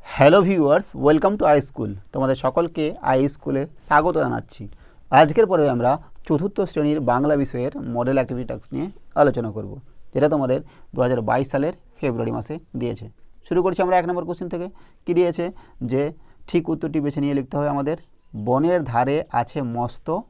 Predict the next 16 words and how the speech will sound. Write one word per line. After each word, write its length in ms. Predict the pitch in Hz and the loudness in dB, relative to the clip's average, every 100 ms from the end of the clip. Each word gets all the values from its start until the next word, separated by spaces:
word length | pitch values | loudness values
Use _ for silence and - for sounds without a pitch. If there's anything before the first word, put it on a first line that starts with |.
| _ | _
পাহাড়।" 340 | - 101 104 101 - _ - | -6 -4 -4 -8 -16 _ -20
উত্তর 260 | - 151 131 | -12 -8 -6
কী 120 | 147 | -4
হবে? 160 | 156 220 - | -6 -8 -4
খ 100 | 175 | -2
নম্বরটা, 380 | 143 113 - | 0 -4 -10
পাহাড়। 280 | 107 120 95 - - - - - - | -6 -6 -6 -14 -20 -20 -20 -12 0
দুই 100 | 156 | 2
নম্বর, 300 | 170 180 196 - - - | 6 4 4 -4 -20 -20
"ছাগল 400 | - 135 139 175 | 0 2 6 4
ছানার 320 | 175 170 175 | 2 0 0
দেখা 240 | 151 147 147 | 0 0 -2
প্রথম 500 | 147 139 - 147 185 - - - 113 | -2 -6 -4 -6 -6 -14 -20 -12 0
বড় 240 | 127 143 | 2 4
জন্তুটি 460 | 131 127 127 139 139 | 2 -2 -2 -4 -6
হলো 280 | 117 127 | -4 -6